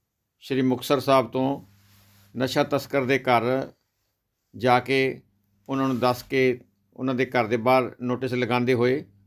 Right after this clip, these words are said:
ਤੇ ਇਸ ਬਾਰੇ ਉਹਨਾਂ ਦਾ ਕਹਿਣਾ ਹੈ ਕਿ ਪੰਜਾਬ ਦੇ ਵਿੱਚ ਜਿਹੜੇ ਨਸ਼ਾ ਤਸਕਰ ਹੈ, ਉਹ ਆਪਣਾ ਧੰਦਾ ਜਿਹੜਾ ਪੰਜਾਬ ਦੇ ਵਿੱਚ ਬੰਦ ਕਰ ਦੇਣ, ਨਹੀਂ ਤਾਂ ਪੁਲਿਸ ਇਹ ਜਿਹੀ ਕਾਰਵਾਈ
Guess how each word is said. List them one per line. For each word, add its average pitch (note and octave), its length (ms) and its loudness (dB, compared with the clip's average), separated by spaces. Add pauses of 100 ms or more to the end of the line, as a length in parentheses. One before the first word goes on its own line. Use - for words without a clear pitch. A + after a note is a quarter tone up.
(520)
ਤੇ B2+ 260 4 (200)
ਇਸ C#3+ 240 2
ਬਾਰੇ C3 300 4
ਉਹਨਾਂ C3 260 -2
ਦਾ B2+ 100 0
ਕਹਿਣਾ C3 280 -2
ਹੈ B2 120 0
ਕਿ B2+ 340 -8 (680)
ਪੰਜਾਬ B2+ 480 4
ਦੇ C#3+ 120 2
ਵਿੱਚ C3 160 -2
ਜਿਹੜੇ C3 240 -2
ਨਸ਼ਾ B2+ 300 -2
ਤਸਕਰ B2 380 -4
ਹੈ, B2 200 4
ਉਹ C3+ 140 4
ਆਪਣਾ B2+ 220 0
ਧੰਦਾ B2 320 -2
ਜਿਹੜਾ B2 240 2
ਪੰਜਾਬ A#2+ 380 0
ਦੇ A#2+ 80 -2
ਵਿੱਚ A2+ 200 -6
ਬੰਦ A2 240 -2
ਕਰ B2 160 0
ਦੇਣ, A#2 240 -4 (580)
ਨਹੀਂ B2+ 200 2
ਤਾਂ C3+ 160 2
ਪੁਲਿਸ B2 380 -2
ਇਹ B2+ 540 0
ਜਿਹੀ B2+ 280 2
ਕਾਰਵਾਈ B2 640 0